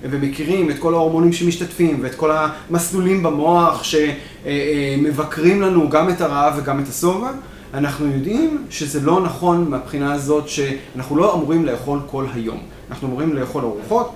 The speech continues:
אנחנו אמורים לעבוד בפיקים של עלייה של הורמו-, הורמון הרעב, גרלין, אחרי זה יש לנו ירידה שלו ברגע שאנחנו אוכלים,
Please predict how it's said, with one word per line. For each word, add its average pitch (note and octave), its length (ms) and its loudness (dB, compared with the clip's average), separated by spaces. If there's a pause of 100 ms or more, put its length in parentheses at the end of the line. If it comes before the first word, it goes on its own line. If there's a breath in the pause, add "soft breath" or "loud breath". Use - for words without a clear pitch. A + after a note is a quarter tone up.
(200)
אנחנו B2 260 -8
אמורים D3 160 0
לעבוד C3 340 -2
בפיקים F#3+ 520 -4 (200 loud breath)
של C#3+ 180 -2
עלייה C3+ 600 0 (180)
של F3 160 2
הורמו-, D#3+ 460 0
הורמון C#3 340 -2
הרעב, B2 680 -2
גרלין, F3 420 2 (280 loud breath)
אחרי C#3+ 320 -2
זה C#3+ 120 -4
יש C3+ 200 -2
לנו C3 180 -4
ירידה C3 500 0
שלו D3+ 240 0
ברגע C3 300 -4
שאנחנו B2+ 360 -6
אוכלים, G3+ 420 0